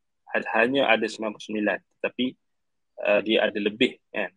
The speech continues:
Dia ada lebih. Bukan, bukan sembilan puluh sembilan. Sembilan puluh sembilan tu hanyalah apa yang diungkapkan oleh Nabi sallallahu alaihi wasallam untuk memberitahu tentang,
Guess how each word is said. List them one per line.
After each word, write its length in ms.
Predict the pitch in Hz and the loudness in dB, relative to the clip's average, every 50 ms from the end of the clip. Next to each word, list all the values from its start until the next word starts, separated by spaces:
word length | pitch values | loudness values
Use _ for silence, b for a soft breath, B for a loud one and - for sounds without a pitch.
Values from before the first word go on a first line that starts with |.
| - - - | -16 -18 -8
Dia 160 | - 101 107 104 | -4 -2 -2 0
ada 80 | 107 | 0
lebih. 400 | 104 107 107 104 104 101 - - | 0 0 0 0 0 -4 -4 -8
Bukan, 340 | - - _ _ _ - - - | -16 -20 _ _ _ -14 -14 -12
bukan 200 | - 104 - - 107 | -12 -4 -2 -2 -2
sembilan 160 | - - - | -2 -6 -14
puluh 80 | - - | -14 -14
sembilan. 80 | 92 | -14
Sembilan 200 | - - 110 110 110 | -10 -6 -6 -4 -4
puluh 120 | 117 107 - | -6 -4 -2
sembilan 200 | 123 120 127 131 135 | 0 4 4 4 4
tu 100 | 160 - 139 | 4 0 2
hanyalah 440 | - 127 127 135 135 127 123 123 120 - | 2 2 2 4 2 2 0 0 -2 -2
apa 280 | - - - _ - 120 | -8 -12 -6 _ 6 6
yang 200 | 110 110 113 123 127 - _ _ _ _ _ _ _ _ _ _ | 6 6 4 2 -2 -8 _ _ _ _ _ _ _ _ _ _
diungkapkan 540 | - 110 107 - 113 113 - 123 104 - 107 113 | -6 -4 -4 -4 -6 2 4 4 4 6 4 0
oleh 160 | 113 113 110 | 0 0 0
Nabi 280 | 107 110 110 107 113 113 | 0 0 -2 -2 -4 -6
sallallahu 380 | 107 - 113 110 101 101 104 - | -4 -4 -4 -2 -2 -2 -2 -4
alaihi 80 | - - | -4 -6
wasallam 260 | - 104 113 123 131 131 120 113 | -6 -4 -2 -2 -2 -2 -6 -6
untuk 160 | - - 120 - 117 | -4 -4 -2 -2 -4
memberitahu 560 | 113 110 107 110 110 107 - 113 113 123 131 139 131 - | -6 -2 -2 -2 -2 0 2 2 4 4 2 0 -4 -10
tentang, 480 | - 107 107 - - 120 127 131 131 | -14 -18 -8 -2 0 0 0 -2 -6